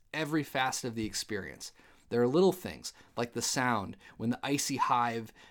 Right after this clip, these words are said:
uh, get, when you get a headshot on one of them and it makes this shattering glass, um,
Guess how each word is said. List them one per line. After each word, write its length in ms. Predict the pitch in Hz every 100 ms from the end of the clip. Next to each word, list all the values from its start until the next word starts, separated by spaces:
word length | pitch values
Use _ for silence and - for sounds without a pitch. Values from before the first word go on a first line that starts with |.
| -
uh, 220 | 104 104 113
get, 240 | 131 120
when 140 | 123
you 100 | 120
get 40 | 123
a 120 | -
headshot 320 | 147 - 123
on 120 | 113
one 100 | 107
of 80 | 107
them 160 | 110 107
and 100 | 107
it 60 |
makes 220 | 123 120 -
this 200 | 113 -
shattering 720 | - 123 139 127 117 113 107
glass, 720 | 117 113 107 113 107 - - - - - -
um, 420 | 101 98 95